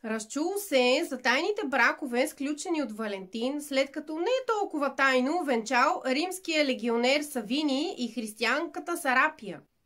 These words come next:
За тези противозаконни действия Валентин бил заловен и обезглавен на четиринайсети февруари. Погребан е на пътя Вие Фламиния.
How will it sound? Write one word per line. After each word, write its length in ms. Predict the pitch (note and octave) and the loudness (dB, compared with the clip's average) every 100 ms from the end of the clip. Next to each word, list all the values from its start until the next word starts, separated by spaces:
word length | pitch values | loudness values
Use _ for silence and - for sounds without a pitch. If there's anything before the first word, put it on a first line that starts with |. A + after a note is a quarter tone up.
| _ A#3 | _ -16
За 260 | G#3+ A3 | -12 -6
тези 340 | B3 C4 C#4 F4 G#4 F#4 | 2 2 2 0 -2 -4
противозаконни 880 | B3+ B3 A#3+ A3+ A3+ C#4+ F4+ F#4 | -4 -4 -4 -4 0 2 2 0
действия 420 | B3+ B3 B3+ F4 C#4+ | 2 2 0 -4 -2
Валентин 560 | C4+ A#3 A3+ E4 D#4+ | 0 0 -2 -4 -4
бил 240 | A#3+ D4+ D#4+ | -2 -2 -2
заловен 760 | B3+ A#3 A3 F#3+ A#3 C#4 E4+ - - | 0 0 -2 -2 0 0 -2 -12 -6
и 140 | C#4+ | -4
обезглавен 720 | F#4+ F4 C#4 B3 C4+ B3+ C4 | -2 0 -2 0 0 2 2
на 120 | B3+ A3 | 0 -4
четиринайсети 680 | A3 A3+ G#3 A#3+ D4+ D#4+ D4+ | -8 -6 0 2 2 -2 -6
февруари. 580 | B3+ A3+ G#3+ G#3+ G#3 G#3 _ _ _ _ _ _ _ _ | -6 0 2 2 0 -10 _ _ _ _ _ _ _ _
Погребан 460 | A3+ G#3 A#3+ C4+ G4+ G4+ | -12 -2 0 0 0 0
е 40 | C4 | 0
на 140 | G#3 | 0
пътя 260 | D4+ E4 F4+ | 0 0 -4
Вие 280 | A#3 C4+ D#4 | 0 0 0
Фламиния. 720 | D4+ B3+ B3 B3+ A3+ F#3+ | 0 0 0 0 -2 -4